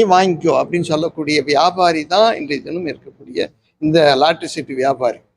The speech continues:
அந்த லாட்டரி சீட்டு வியாபாரம் தான் முதல்ல பண்ணிக்கிட்டு இருந்தாரு. அரசாங்கம் தடை செய்யும் போது பண்ணக்கூடாதுன்னு போராட்டம் நடத்தினது அவரு தான். இன்னைக்கு வந்து போராட்டத்தினுடைய முழு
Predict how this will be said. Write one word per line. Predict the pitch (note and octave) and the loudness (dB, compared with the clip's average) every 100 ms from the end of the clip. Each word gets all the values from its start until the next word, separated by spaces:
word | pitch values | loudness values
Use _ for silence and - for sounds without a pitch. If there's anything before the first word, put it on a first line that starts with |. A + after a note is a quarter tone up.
| _ _ _ _ D3 | _ _ _ _ -2
அந்த | E3+ | 0
லாட்டரி | E3+ A#3+ C4 A#3+ | 2 2 0 -6
சீட்டு | B3 A#3+ | -4 0
வியாபாரம் | G#3+ G#3+ A3+ A3+ B3 | 2 4 2 0 2
தான் | C#4+ | 2
முதல்ல | C4+ C#4+ D4 | 4 4 2
பண்ணிக்கிட்டு | C#4 D4 C#4+ C#4 | 2 0 -2 -2
இருந்தாரு. | C4 B3 E3+ - _ _ _ - - _ _ _ | 2 2 0 -6 _ _ _ -20 -20 _ _ _
அரசாங்கம் | D3+ A3 A#3+ C4 C4 A#3 | 0 2 4 2 2 2
தடை | A#3+ B3 | 2 2
செய்யும் | B3 B3 | 0 2
போது | C4+ C4+ | 2 2
பண்ணக்கூடாதுன்னு | A3 B3 C4+ C4+ C4 C4+ A#3 | 2 2 0 2 2 2 2
போராட்டம் | A#3+ C4+ C4 C4 | 2 4 2 0
நடத்தினது | B3+ A#3 C4 C4 C#4 C#4 | -2 -2 -2 0 2 4
அவரு | C4 C4 | 2 2
தான். | B3+ A#3 - _ _ _ _ - - _ - | 0 0 -2 _ _ _ _ -20 -20 _ -4
இன்னைக்கு | F3+ A3 G#3+ | 2 2 4
வந்து | A3+ C4 | 2 2
போராட்டத்தினுடைய | A3 B3+ C4 B3+ B3 A#3+ A#3 A3 | 2 4 2 0 -2 -2 -4 -4
முழு | G#3+ C4+ | -4 -4